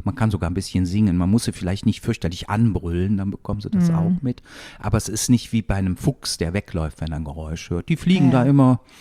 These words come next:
Speaker 1: lustig und munter durch die Gegend und man kann sich ganz still dann hinsetzen auf irgendeinem Baum oder äh, man kann sich auch einen Klapphocker <laughs> mitbringen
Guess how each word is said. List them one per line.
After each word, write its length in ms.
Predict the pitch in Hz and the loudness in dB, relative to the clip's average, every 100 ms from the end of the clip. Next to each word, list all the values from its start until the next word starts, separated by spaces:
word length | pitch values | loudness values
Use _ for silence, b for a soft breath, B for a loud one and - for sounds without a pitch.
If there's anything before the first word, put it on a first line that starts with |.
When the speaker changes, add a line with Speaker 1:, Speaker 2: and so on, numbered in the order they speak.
| B B B B | B B B B
Speaker 1:
lustig 380 | 139 139 - 117 | 2 2 0 4
und 80 | 113 | 6
munter 300 | 120 123 107 | 6 2 -2
durch 180 | 107 - | -4 -4
die 120 | 95 | -2
Gegend 520 | 104 110 120 113 113 | 0 0 0 0 -4
und 560 | - 107 104 101 - - | -6 -4 -2 -4 -6 -8
man 140 | 104 | -4
kann 180 | 113 113 | -4 -4
sich 160 | 104 | -6
ganz 160 | - 104 | -6 -6
still 240 | - 117 | -6 -8
dann 140 | 110 104 | -4 -2
hinsetzen 640 | 123 135 120 120 - 113 | 0 2 2 0 -2 0
auf 160 | 95 - | 0 -2
irgendeinem 300 | 107 98 95 | -2 -2 0
Baum 420 | 95 107 120 120 | 0 2 2 2
oder 300 | 98 95 - b b b b - | 2 -2 -4 b b b b -12
äh, 220 | 85 - - - 90 - | -12 -16 -20 -20 -20 -12
man 120 | 90 78 | -12 -6
kann 140 | 104 | -6
sich 100 | 95 | -6
auch 40 | |
einen 60 | 76 | -10
Klapphocker 520 | - - - 117 113 | -8 -6 -2 0 2
<laughs> 40 | 104 | 6
mitbringen 720 | 156 - - 120 127 135 | 6 6 0 0 2 4